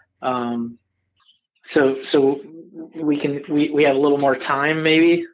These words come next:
than, uh, than a competitor could have to get that, but a competitor could still, you know, go down the first day of pre-running and, uh, and spend three or four days and get that information.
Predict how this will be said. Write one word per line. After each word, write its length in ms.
than, 200
uh, 300
than 160
a 60
competitor 500
could 220
have 260
to 80
get 160
that, 240
but 260
a 40
competitor 500
could 200
still, 400
you 80
know, 80
go 100
down 200
the 80
first 240
day 140
of 100
pre-running 480
and, 340
uh, 220
and 200
spend 460
three 160
or 40
four 200
days 240
and 80
get 140
that 140
information. 760